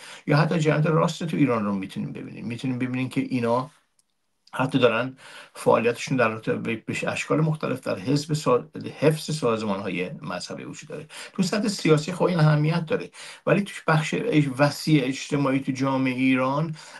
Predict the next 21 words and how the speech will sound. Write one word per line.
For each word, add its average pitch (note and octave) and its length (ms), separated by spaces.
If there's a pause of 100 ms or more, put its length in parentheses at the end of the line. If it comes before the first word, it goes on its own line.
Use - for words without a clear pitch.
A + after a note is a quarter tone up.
(120)
اون G3 260
جنبش C#3 600 (540)
ضد B2+ 320
مذهبی C3+ 600
باید D3+ 560 (340)
یه D3 200
بیانی C#3+ 640
در A#2+ 120
خودش F#2+ 320
داشته - 300
باشه، - 200
باید C3 380
بتونه D#3 260
خودش D3+ 260
رو D#3+ 60
بیان C3+ 340
کنه D3+ 200
به C3 100
شکل D#3 520 (240)
متمرکز، A#2+ 840
بتونه D3 400